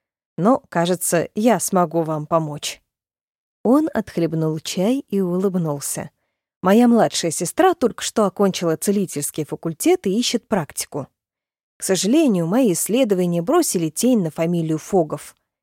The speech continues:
и Карин никуда не принимают". "Я готов дать ей место. Мы готовы", — исправился Аргант. "Если ваше исследование окажется хоть немного полезным для нас.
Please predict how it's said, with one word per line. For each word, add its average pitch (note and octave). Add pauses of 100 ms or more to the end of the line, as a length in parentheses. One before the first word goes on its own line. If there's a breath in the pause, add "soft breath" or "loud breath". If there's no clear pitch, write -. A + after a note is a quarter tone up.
и E4
Карин G#3
никуда E3+
не E3+
принимают". E3 (920)
"Я D#3+
готов F3+
дать E3
ей F3+
место. G#3+ (240)
Мы C4+
готовы", — D#3 (800)
исправился D#3+
Аргант. D3+ (480)
"Если A3+
ваше D3+
исследование G3
окажется E3
хоть E3+
немного F3
полезным D#3
для D#3+
нас. D3